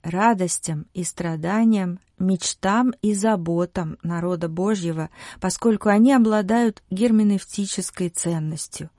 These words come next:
Литургический стиль должен выражать следование за Христом, избегая ненужной помпезности или протагонизма.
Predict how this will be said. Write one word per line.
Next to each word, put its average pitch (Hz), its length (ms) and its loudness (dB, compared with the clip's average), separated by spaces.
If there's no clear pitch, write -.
Литургический 190 840 2
стиль 220 460 0
должен 190 420 2
выражать 180 720 0
следование 196 840 0
за 185 140 -2
Христом, 196 760 0
избегая 196 640 2
ненужной 185 680 2
помпезности 196 1120 0
или 170 320 0
протагонизма. 170 1000 -2